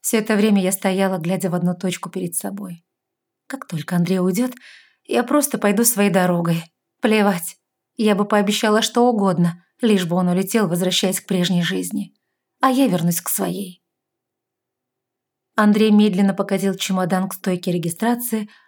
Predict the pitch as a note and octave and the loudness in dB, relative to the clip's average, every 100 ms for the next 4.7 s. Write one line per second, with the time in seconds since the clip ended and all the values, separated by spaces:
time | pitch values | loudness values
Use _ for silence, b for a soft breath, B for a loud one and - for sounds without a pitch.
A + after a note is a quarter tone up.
0 | B - A#3+ D4 C4+ G3+ F#3+ A3+ A3+ G#3 | B 0 2 2 2 2 2 0 -2 0
1 | G3+ G3+ F3+ E3+ F3+ F3 G#3 G#3 F3+ F3 | 0 0 -2 -2 0 0 0 -2 -4 -2
2 | F3 D#3+ E3 E3 - E3+ _ _ _ _ | -2 -2 -4 -4 -8 -14 _ _ _ _
3 | _ _ C4+ C4+ B3 A3+ G#3+ - F#3+ E3+ | _ _ -2 0 0 0 -2 -2 -2 -2
4 | F3+ E3+ E3+ E3+ G3 E3+ | -2 -2 -2 -4 -10 -12